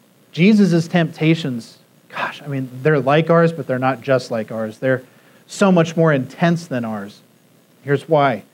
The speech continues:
Because he never stopped being, like, all-powerful God. So when Jesus suffers, he suffers, and the whole time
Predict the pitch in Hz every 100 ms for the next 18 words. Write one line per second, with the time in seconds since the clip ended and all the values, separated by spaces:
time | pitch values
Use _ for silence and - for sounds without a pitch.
0 | _ _ _ 131 160 170 147 147 147 147
1 | - 147 147 127 156 151 143 135 135 -
2 | _ _ _ _ _ - - - 147 135
3 | 147 147 147 - 147 151 147 156 123 131
4 | 147 143 101 98 - _ _ - 156 143
5 | 127 139 147 135 120 196 190 165 156 -
6 | _ - - 196 190 123 131 - _ _
7 | _ _ 170 160 - 220 190 147 151 -
8 | 165 156 139 160 262 269 269 240 233 175
9 | 147 156